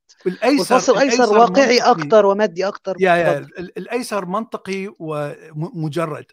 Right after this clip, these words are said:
Speaker 1: أفكار تجريدية بحتة.
Speaker 2: بالظبط.
Speaker 1: الأيمن خيال. هذه الفكرة قديمة، وهناك
Speaker 2: مم.
Speaker 1: كثير دراسات، آه، ت-، يعني تثبت خطأها،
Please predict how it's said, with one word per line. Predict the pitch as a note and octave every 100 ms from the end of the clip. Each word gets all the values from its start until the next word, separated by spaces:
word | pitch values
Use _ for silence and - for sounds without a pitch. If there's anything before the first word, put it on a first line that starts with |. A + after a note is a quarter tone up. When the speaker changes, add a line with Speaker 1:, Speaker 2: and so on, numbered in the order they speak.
| -
Speaker 1:
أفكار | - F3 D#3+
تجريدية | D#3+ D3 C#3+ D3+ C#3 E3 C#3+ C#3
بحتة. | F3+ - F3+
Speaker 2:
بالظبط. | C3+ - _ _ _ _ _ _ E3
Speaker 1:
الأيمن | E3 - A3+ A#3+ A3 G3+ G3 G3
خيال. | - F#3+ E3 -
هذه | C#4 E4 D#4
الفكرة | - D#4+ C4
قديمة، | - E3+ F3+ D#3+ B2 _ _ _ _ -
وهناك | E3+ E3+ E3 E3 D#3+ A#3 E3+
Speaker 2:
مم. |
Speaker 1:
كثير | F#3 A3+
دراسات، | F#3+ F3+ F3 F#3+ F#3 _ -
آه، | D3+
ت-، | D3 - F3
يعني | E3 C#3+
تثبت | C#3+ - E3+ D3+ _
خطأها، | - E3 B2+ A2+ G2